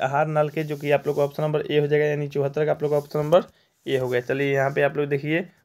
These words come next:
पचहत्तर, प्रकाश की ओर प्ररोह करने वाली गति होती है, तो ये प्रकाश अनुवर्तन, यानी आप लोग ऑप्शन नंबर डी हो जाएगा। पचहत्तर का आप लोग को डी हो गया। चलिए छिहत्तर नंबर प्रश्न देखिए आप लोग, कह रहा है किससे बचने के लिए आयोडीन युक्त नमक का प्रयोग की सलाह दी जाती है, तो घेंघा रोग से बचने के लिए, यानी आप लोग का ऑप्शन नंबर बी हो जाएगा। छिहत्तर का आप लोग को ऑप्शन नंबर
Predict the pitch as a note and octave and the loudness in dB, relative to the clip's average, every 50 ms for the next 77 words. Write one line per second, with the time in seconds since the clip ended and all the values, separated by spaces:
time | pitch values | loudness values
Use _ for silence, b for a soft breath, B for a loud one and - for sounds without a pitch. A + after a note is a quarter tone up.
0 | _ _ - C#3+ C#3 C#3+ C#3 C#3 - - B2+ B2 - C3 C#3 C#3 D3 D#3 E3 D#3+ | _ _ -10 -6 -2 0 -2 0 2 0 -2 2 2 0 2 6 6 6 6 6
1 | - - D#3+ D#3 D#3+ D#3 D#3 D#3 D#3 D3+ D3 D3+ D#3 D3 D3+ D3+ D3+ D3 D3+ D3 | 2 -2 0 2 4 2 4 4 2 4 6 6 6 4 6 2 0 0 2 2
2 | D3 D3 D3 D3+ D3 D3 D3 D3 C#3+ C#3+ C#3+ C#3+ C#3 C#3 C#3+ D3+ D3 C#3+ C#3+ C#3+ | 2 2 2 2 0 0 0 0 -2 0 2 2 2 2 2 2 2 2 2 0
3 | D3+ C#3+ D3 F3 E3 - - - _ _ _ _ D3 C#3+ C#3 C#3 C#3+ C#3 C#3 - | 2 4 4 4 4 0 -10 -20 _ _ _ _ -8 -8 -6 -2 -2 -4 0 2
4 | C#3+ D3 D3 - D3+ D3+ D3+ D3 D3+ D3 C#3+ - D#3 D#3 D3+ D3+ D3+ D3+ D3+ D3 | 2 2 2 0 -2 -2 0 2 2 2 2 0 -2 -2 0 -2 0 0 -2 0
5 | D3+ D3+ D3+ D3+ C#3+ C#3+ D3+ D3+ D3 D3 D3 D3 D3+ D3 C#3+ D3 D3 D3 D#3 D3 | 0 2 2 2 0 0 -2 0 0 0 0 0 0 2 2 2 2 2 0 -2
6 | D3 C#3+ C#3+ D#3 D#3 D#3 D#3 D3+ D#3 D3 D3+ D3 D3 D3 D3 D3 D3+ C#3+ D3+ D3+ | -2 -2 -2 -2 0 0 2 0 2 2 2 2 2 0 2 2 2 2 2 -2
7 | C#3+ - - D3 C#3+ C#3+ C#3+ D#3 D#3 D#3 D3+ D#3 D#3 D3+ - D3+ D3 C#3 D3 D3 | -2 -2 2 2 2 2 2 0 2 2 0 2 0 -2 0 0 -2 2 2 2
8 | D3 D3 D#3+ F#3+ - - - - - _ _ _ - C#3 C#3+ C#3+ C#3+ - D3+ D3 | 2 2 0 -2 -4 -8 -16 -20 -20 _ _ _ -8 -6 -6 -6 -4 -4 -6 -6
9 | D3 - E3 D#3 D#3 D#3 D#3 D3+ D3+ D3+ D#3 D3 D3 - - C#3 C#3 C#3+ C#3+ D3 | 2 2 2 4 4 0 0 -2 -4 -2 0 0 2 4 6 6 6 6 6 2
10 | D#3 D#3 D3+ D3 C#3+ - D3 D3 C#3+ D3 D3+ D3 D3+ D#3+ C#3+ D3 D3 D3 D3 C#3+ | 0 0 0 -2 -2 -4 0 0 2 2 2 2 0 -2 0 2 4 4 2 2
11 | - C#3+ C#3+ C#3+ C#3+ C#3 C#3 C#3 C#3 C3+ C#3+ C3+ C#3+ C#3 C3+ C#3+ C#3 C3 C3 C#3 | -2 -2 2 4 4 4 4 2 2 0 2 2 2 -2 -2 0 0 2 2 4
12 | C#3+ C#3+ D3 D3+ D#3 D3 - D3 C#3+ D3 C#3+ - D3+ D3 D3 D3 D3+ F3 - - | 6 6 6 6 6 2 2 -2 -2 -2 -4 -2 -2 -2 0 0 0 0 -2 -2
13 | - - - _ _ - C#3+ C#3 C3+ C#3 C3+ C#3+ C#3 C#3+ C#3+ C#3+ - D#3 D3 D3 | -6 -18 -20 _ _ -8 -6 -4 -4 -2 -2 -2 0 0 -2 -2 0 -2 -2 0
14 | D3+ D3 C#3+ D3+ D3+ C#3+ C#3 C#3+ D3 C#3+ C#3+ - - C#3+ C#3 C#3 D3+ D3+ D3+ D3 | 0 -2 0 0 0 2 4 4 2 2 2 0 -2 -2 0 2 2 2 2 2
15 | D3 D3+ D3 D3+ D#3 D#3 D3+ - D3+ D3+ D#3 E3+ G#3+ B3+ | 2 0 2 4 4 4 4 2 0 2 4 4 4 4